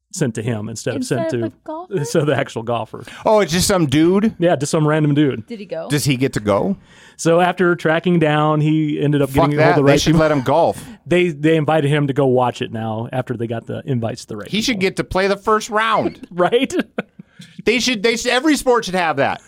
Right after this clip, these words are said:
Speaker 3: One guy, this is a bit, I'm probably stealing from somebody. Like,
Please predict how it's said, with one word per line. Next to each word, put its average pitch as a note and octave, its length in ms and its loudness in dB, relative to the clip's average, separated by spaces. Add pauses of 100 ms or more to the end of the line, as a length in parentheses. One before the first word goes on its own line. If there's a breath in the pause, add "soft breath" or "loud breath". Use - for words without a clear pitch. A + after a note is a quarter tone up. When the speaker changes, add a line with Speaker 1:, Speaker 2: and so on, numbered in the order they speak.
(140)
Speaker 3:
One B3+ 300 4
guy, F#3+ 500 0 (140)
this G3+ 100 0
is F3 60 -2
a E3 40 -2
bit, C3 300 -2
I'm A2 120 -6
probably B2 180 -4
stealing A#2 300 -8
from E2 60 -20
somebody. F#2 380 -6
Like, C#3+ 320 0